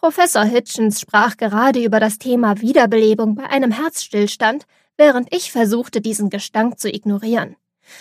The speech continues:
Also meinen Gestank. Ich hatte heute einfach keine Zeit, ins Wohnheim zu laufen und mich umzuziehen. Mein Stundenplan war randvoll, weil ich es mir nicht leisten konnte, ständig in der Mensa herumzulungern und ein Arschloch zu spielen.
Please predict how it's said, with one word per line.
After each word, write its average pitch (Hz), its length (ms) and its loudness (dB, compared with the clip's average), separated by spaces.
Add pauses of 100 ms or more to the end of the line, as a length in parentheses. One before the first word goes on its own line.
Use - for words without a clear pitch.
(180)
Also 247 480 2 (320)
meinen 208 640 0 (120)
Gestank. - 520 -14 (520)
Ich 262 220 -8
hatte 294 300 0
heute 269 280 0
einfach 311 360 -6
keine 294 320 2
Zeit, - 360 -2
ins 254 240 -6
Wohnheim 226 400 -2
zu 226 140 -6
laufen 220 380 0
und - 160 -10
mich - 180 -8
umzuziehen. 233 640 -6 (540)
Mein 254 180 0
Stundenplan 240 840 -4
war 262 200 0
randvoll, 247 640 0
weil 220 120 0
ich 294 120 -10
es 311 140 -6
mir 320 120 0
nicht 339 220 -6
leisten 339 400 -6
konnte, 220 340 -4
ständig 220 380 0
in 214 120 -2
der 214 100 2
Mensa 214 320 -2
herumzulungern 208 880 -4 (300)
und 202 160 -8
ein 208 220 -4
Arschloch - 500 -6
zu 180 140 -12
spielen. - 500 -12